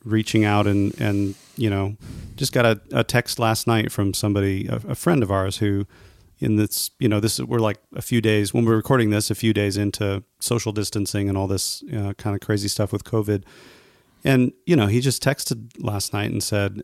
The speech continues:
"I am really, I'm feeling really, really discouraged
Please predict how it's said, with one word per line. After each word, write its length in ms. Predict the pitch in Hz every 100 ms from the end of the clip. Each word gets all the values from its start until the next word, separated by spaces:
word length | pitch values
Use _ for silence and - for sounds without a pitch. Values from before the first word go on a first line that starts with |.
| _
"I 520 | 110 107 107 107 104 - _
am 160 | 110 107
really, 340 | 107 113 113 -
I'm 140 | - 113
feeling 320 | - 113 104
really, 240 | 104 107
really 240 | 104 104 104
discouraged 760 | 101 - 104 101 104 - -